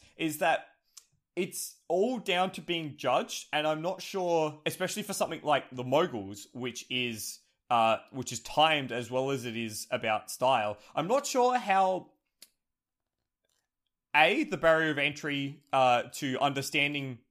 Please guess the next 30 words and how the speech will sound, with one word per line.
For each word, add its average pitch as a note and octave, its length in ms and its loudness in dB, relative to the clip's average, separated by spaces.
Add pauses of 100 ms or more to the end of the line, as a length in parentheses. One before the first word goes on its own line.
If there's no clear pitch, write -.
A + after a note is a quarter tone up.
(100)
the C3 80 -4
sport, A#2 560 -4
as A2+ 200 0
in, A#2 300 -8
like, A#2+ 240 -2 (520)
how, C3 320 4
how C#3 220 4
do C#3 60 0
you, A#2+ 420 -6 (720)
how E3 200 6
do D#3+ 100 -2
you D#3 120 -2
know D3 220 0
what's D3 220 -4
a - 20 -10
good C3 180 -4
score C3 240 -2
and A#2+ 80 -2
a A2+ 40 -4
bad B2 220 2
score? A2+ 280 -2
And D3+ 140 -2
B, B3 180 -2
then G#3+ 180 -2
the F#3 100 0
level F3 240 -2
of C#3+ 120 -6
consistency D3+ 600 -8
within B2 320 -6
people B2+ 480 -8